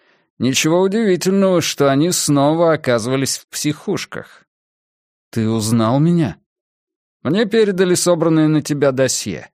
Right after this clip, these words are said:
Хотели знать, что я слышал о тебе как о психиатре. Только представь, близнец Кубела.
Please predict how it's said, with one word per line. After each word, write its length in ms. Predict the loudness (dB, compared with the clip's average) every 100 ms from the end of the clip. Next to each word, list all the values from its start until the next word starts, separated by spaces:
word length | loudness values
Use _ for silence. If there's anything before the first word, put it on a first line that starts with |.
| _ _ _ _
Хотели 440 | -6 0 0 2
знать, 320 | 2 0 0
что 340 | -2 -2 0 2
я 140 | 0
слышал 420 | 0 -2 0 0
о 60 | 0
тебе 260 | -2 -4
как 240 | -4 -6 -6
о 80 | -6
психиатре. 920 | -4 -6 -4 -4 -4 -4 -10 -14 -18 _ _ _ _
Только 420 | 0 2 0 -2 -2
представь, 760 | -2 -4 -4 -4 -4 -4 -8 -20 _ _ _
близнец 680 | -2 2 2 2 2 0 -2
Кубела. 640 | -2 0 2 0 0